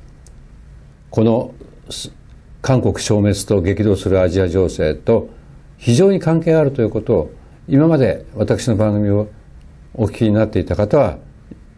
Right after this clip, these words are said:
理解してくれていると思います。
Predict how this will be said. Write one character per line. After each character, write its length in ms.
理 180
解 200
し 100
て 260
く 120
れ 100
て 140
い 80
る 80
と 280
思 240
い 40
ま 100
す。 240